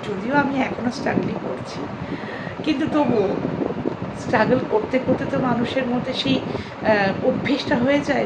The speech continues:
যে মানুষের লড়ার অভ্যেসটা তৈরি হয়ে যায়। আমারও কাকি সেই অভ্যেসটাই তৈরি হয়ে গেছে। তাই প্রত্যেকে একটা অনুরোধ, জীবনে যে যেটা ভালো পারেন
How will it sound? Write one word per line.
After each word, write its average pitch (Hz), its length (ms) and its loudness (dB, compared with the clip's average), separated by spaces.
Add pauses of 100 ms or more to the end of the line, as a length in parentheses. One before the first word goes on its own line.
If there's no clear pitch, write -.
যে 226 160 2 (440)
মানুষের 254 360 4 (100)
লড়ার 226 320 8
অভ্যেসটা 262 500 2
তৈরি 208 380 0
হয়ে 185 140 0
যায়। - 180 -6 (480)
আমারও 349 260 0 (120)
কাকি 277 220 0 (640)
সেই 277 160 2
অভ্যেসটাই 240 600 2
তৈরি 190 320 -2
হয়ে - 160 -2
গেছে। 117 280 -2 (960)
তাই 311 180 -2
প্রত্যেকে 311 420 2
একটা 311 220 4
অনুরোধ, 214 560 2 (680)
জীবনে 285 460 2
যে 262 200 0
যেটা 294 260 2
ভালো 254 380 2
পারেন 233 260 2